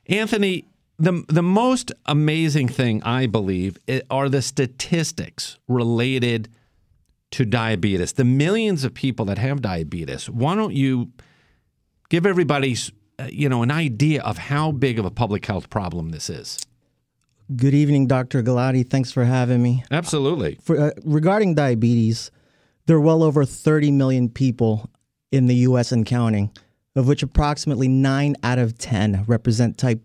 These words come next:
Speaker 2: the type two diabetes population. And it's no surprise that this traje-, trajectory keeps increasing,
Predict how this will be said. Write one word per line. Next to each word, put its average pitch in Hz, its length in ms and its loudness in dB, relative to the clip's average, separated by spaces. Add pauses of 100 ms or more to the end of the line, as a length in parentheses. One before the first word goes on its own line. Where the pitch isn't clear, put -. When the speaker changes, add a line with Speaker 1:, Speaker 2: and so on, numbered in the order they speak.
(120)
Speaker 2:
the 123 100 0
type 120 260 -2
two 135 120 -2
diabetes 110 500 -2
population. 110 800 0 (960)
And 147 160 4
it's 160 200 0
no 175 140 4
surprise 139 600 0
that 127 160 -4
this 131 260 0 (160)
traje-, 135 580 -2
trajectory 135 720 0
keeps 127 300 -4
increasing, 123 840 0